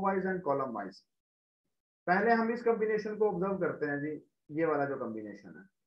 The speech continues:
ये जो वन है ना, ये जो scales के अंदर है, जो कॉम्बिनेशंस के अंदर आया हुआ है, ये value नहीं है, ये सिर्फ इस चीज को represent करते हैं कि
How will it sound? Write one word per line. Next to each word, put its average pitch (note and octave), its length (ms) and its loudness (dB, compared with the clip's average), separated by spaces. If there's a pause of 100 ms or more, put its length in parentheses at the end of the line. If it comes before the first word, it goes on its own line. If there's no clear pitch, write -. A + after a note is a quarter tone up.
(840)
ये G#3 240 4
जो C#4+ 120 2
वन B3 240 4
है C4+ 60 -2
ना, D4+ 160 0
ये A3 160 10 (300)
जो A3+ 160 2
scales A#3 380 4
के B3 80 2
अंदर F3 340 4
है, - 140 -2
जो F#3+ 140 0
कॉम्बिनेशंस G3+ 520 -4
के G3 80 -6
अंदर D3 220 -2
आया A#2+ 180 -4
हुआ A2 140 -10
है, - 440 -16
ये A#3 300 8
value G3 360 4
नहीं C4 240 0
है, F3 120 -2 (1120)
ये F3+ 200 6
सिर्फ B3 260 2
इस B3+ 140 -4
चीज B3+ 200 -4
को B3+ 80 4
represent A#3 500 0
करते A3 280 2
हैं B3 180 -2
कि B3 220 6